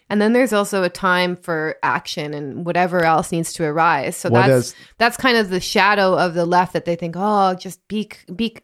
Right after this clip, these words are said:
Speaker 1: be our version of kind, be our version of compassionate." Because, by the way, personally, I don't agree with their definition of this, what they're doing is kind or compassionate. But that's not always appropriate.
Speaker 2: It's interesting that it reminds me, when you talk about compassion, first of all,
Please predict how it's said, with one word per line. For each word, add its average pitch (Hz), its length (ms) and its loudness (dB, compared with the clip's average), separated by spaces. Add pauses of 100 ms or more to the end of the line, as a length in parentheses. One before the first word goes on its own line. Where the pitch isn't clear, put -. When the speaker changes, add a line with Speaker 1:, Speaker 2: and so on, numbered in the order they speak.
(180)
Speaker 1:
be 226 340 2
our 214 220 4
version 202 420 0
of 180 140 -2
kind, 175 480 -2
be 202 160 0
our 185 220 2
version 180 340 -4
of 165 100 -10
compassionate." 165 580 -4
Because, 180 260 -4
by 214 180 4
the 196 80 2
way, 180 260 2
personally, 180 300 -4
I 160 80 2
don't 170 180 2
agree 165 280 -2
with 165 180 -2
their 156 140 -2
definition 151 600 -4
of 139 160 -6 (340)
this, 170 280 -4
what 165 240 -4
they're 165 140 -2
doing 160 320 -2
is 160 180 -6
kind 143 340 -2
or 123 60 -6
compassionate. 156 800 -4 (440)
But 202 420 2 (440)
that's 175 240 -4
not 170 160 -4
always 156 260 -4
appropriate. - 800 -10
Speaker 2:
It's 117 140 0
interesting 120 340 2
that 104 160 2
it 104 40 2
reminds 101 360 2
me, 104 120 -2
when - 340 -8
you 95 80 -6
talk 107 180 0
about 92 280 0
compassion, 107 540 2
first 95 280 -2
of 87 100 -8
all, 87 540 -2